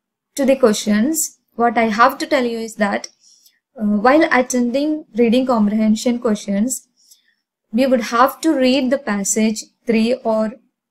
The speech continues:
four or even more times at least. So that keeping the time or time management is very important while attending reading comprehension questions.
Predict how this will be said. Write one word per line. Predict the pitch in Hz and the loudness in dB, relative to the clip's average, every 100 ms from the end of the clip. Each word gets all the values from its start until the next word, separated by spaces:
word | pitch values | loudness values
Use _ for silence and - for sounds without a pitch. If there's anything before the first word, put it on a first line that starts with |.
| _ | _
four | - - 220 214 214 220 | -12 -2 2 2 2 0
or | 226 262 269 _ _ _ _ - | 4 2 0 _ _ _ _ -2
even | 240 240 240 | 2 2 2
more | 220 208 | 0 0
times | - 190 190 208 - _ _ _ _ _ | -2 -4 -4 -8 -12 _ _ _ _ _
at | - - | -4 -4
least. | 180 196 - - _ _ _ _ _ _ | -6 -6 -8 -16 _ _ _ _ _ _
So | - 294 | -2 2
that | 294 302 330 - _ _ _ _ _ _ | 4 4 0 -8 _ _ _ _ _ _
keeping | 277 254 330 339 349 359 302 | -4 0 2 2 2 0 -2
the | 302 | -2
time | - 262 220 247 320 _ - | 0 4 4 2 -4 _ -6
or | 226 220 214 | -4 -2 2
time | 240 262 294 | 4 4 2
management | 262 240 233 214 233 254 262 269 - | 0 0 -2 -2 -2 0 0 -4 -6
is | 233 214 | -6 -2
very | 220 220 262 - | 0 2 0 0
important | 226 208 202 196 247 247 294 294 | -2 0 -2 -4 -4 -2 -4 -4
while | 226 220 220 | -2 -2 -2
attending | 202 196 208 202 233 302 - _ - | -4 -2 -2 0 -2 -6 -14 _ -6
reading | 202 202 208 | -2 2 2
comprehension | 208 196 185 196 196 - 269 311 | 2 0 -2 -2 -4 -4 -6 -4
questions. | 208 - - 214 - | -6 -6 -8 -6 -6